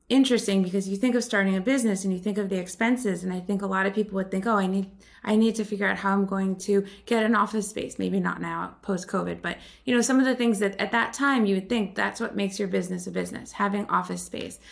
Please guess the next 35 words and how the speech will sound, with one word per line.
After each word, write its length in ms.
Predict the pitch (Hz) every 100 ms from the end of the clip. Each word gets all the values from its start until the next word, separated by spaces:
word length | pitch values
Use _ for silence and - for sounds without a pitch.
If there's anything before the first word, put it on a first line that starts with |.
| - _
having, 580 | 214 214 214 214 214 202 - - _ _ -
um, 440 | 190 - - - - _ _
you 120 | 247
know, 60 | 262
there's 160 | 240 226
just 160 | 254
so 120 | 320
many 360 | 311 294 277 214 - -
things 240 | 269 277 226
that 140 | 208
people 260 | 214 196 196
think 260 | 196 190
of 160 | 185 180
that 120 | -
make 220 | 190 190
them 180 | 190 180
feel 360 | 180 208 190 180
like 360 | 185 175 -
they're 160 | 190 180
really, 640 | 180 190 190 185 185 180 _ _ _ _ _
they've 160 | 214 190
really 240 | 202 190
done 280 | 185 170 170
it 140 | -
and 100 | 190
they've 160 | 180 175
pulled 220 | - 190
the 60 | 196
trigger 340 | 190 175 185
and 180 | 180 180
the 40 |
business 420 | 170 190 190 175
is 180 | 180 170
real. 260 | 180 175 - - - - - _ _ _ 196
Um, 420 | 190 190 196